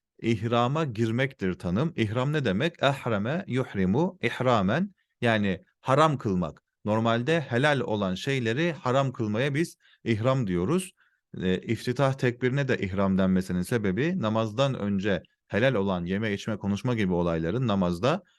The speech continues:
haram olmasıdır. Ken-, kişinin kendine haram kılmasıdır. İhramda da,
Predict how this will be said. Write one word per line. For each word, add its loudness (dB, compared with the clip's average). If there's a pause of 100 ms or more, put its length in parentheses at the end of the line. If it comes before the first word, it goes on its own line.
haram 4
olmasıdır. 0
Ken-, -2
kişinin -4
kendine -2
haram 0
kılmasıdır. -2 (260)
İhramda 0
da, 0